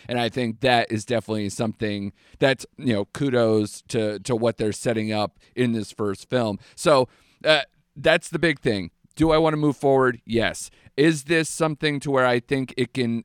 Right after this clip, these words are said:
it has legs 'cause the characters support it well enough? I say yes, but then again, we're going to part two where a lot of these characters are gonna get sidelined.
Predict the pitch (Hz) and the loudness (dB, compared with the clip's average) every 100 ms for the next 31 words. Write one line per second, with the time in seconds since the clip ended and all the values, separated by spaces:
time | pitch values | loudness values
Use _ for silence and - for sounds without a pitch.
0 | - 120 117 110 98 107 117 151 175 - | -2 0 2 0 0 -2 0 0 -4 -6
1 | 127 104 101 127 123 - 131 131 - 131 | -6 -6 -6 -2 -2 0 -4 -4 -6 -4
2 | 147 143 - 143 147 151 156 _ _ _ | 0 0 2 2 2 2 -2 _ _ _
3 | _ _ 135 139 127 - 185 165 127 147 | _ _ 2 2 2 0 4 4 2 4
4 | 214 143 127 - - - 147 131 143 135 | 4 4 -2 -8 -8 0 0 2 0 0
5 | 127 175 175 139 127 - _ 123 131 147 | 0 0 2 0 -4 -10 _ -4 0 2
6 | 143 139 131 135 127 117 - 202 156 135 | 2 2 -2 0 0 -2 -4 0 0 -2
7 | - - 123 131 131 131 123 127 - 165 | -10 -2 2 4 6 4 2 -2 -4 -2
8 | 175 - 120 113 117 110 104 98 - - | 0 0 -4 -2 -4 -4 -4 -6 -8 -2
9 | 147 151 147 101 90 87 87 90 | 2 2 0 -4 -4 -6 -8 -12